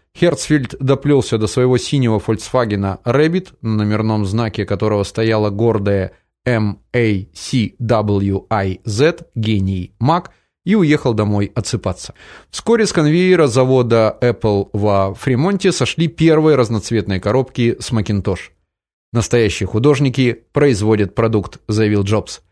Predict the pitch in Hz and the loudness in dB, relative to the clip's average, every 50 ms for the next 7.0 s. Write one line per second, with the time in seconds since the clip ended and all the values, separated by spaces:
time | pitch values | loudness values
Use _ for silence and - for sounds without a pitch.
0 | _ _ _ _ - 104 - 170 180 190 185 - - 127 107 110 104 104 101 98 | _ _ _ _ -6 -2 2 2 2 2 2 0 -2 -2 0 0 0 0 0 2
1 | 101 120 120 - - - _ - 139 117 - 123 107 101 101 98 95 87 101 101 | 2 2 0 0 -4 -6 _ 0 0 2 2 2 0 0 0 0 0 0 0 -2
2 | 98 - - 117 110 104 - 107 101 95 - 95 - - - - _ _ _ _ | -2 -4 -4 -2 -2 -2 0 0 -2 -2 -2 -4 -6 -8 -14 -20 _ _ _ _
3 | _ _ _ _ _ _ _ _ _ _ _ _ _ _ _ _ _ _ _ _ | _ _ _ _ _ _ _ _ _ _ _ _ _ _ _ _ _ _ _ _
4 | _ _ _ _ - 131 139 131 170 160 139 123 117 113 - 127 135 135 202 214 | _ _ _ _ -4 -2 0 2 2 2 2 2 0 0 0 -2 0 2 2 2
5 | 214 208 196 185 - 180 160 - - 123 110 107 107 - - 135 135 - - - | 2 2 0 0 0 -2 -2 -2 -2 -2 -2 -2 -2 -2 -2 -2 -2 -4 -4 -4
6 | 123 104 101 113 101 - - 101 95 92 - 92 90 - - - 101 82 - - | -2 0 0 0 -2 -2 -4 -4 -4 -6 -6 -8 -10 -12 -10 -10 -10 -10 -10 -14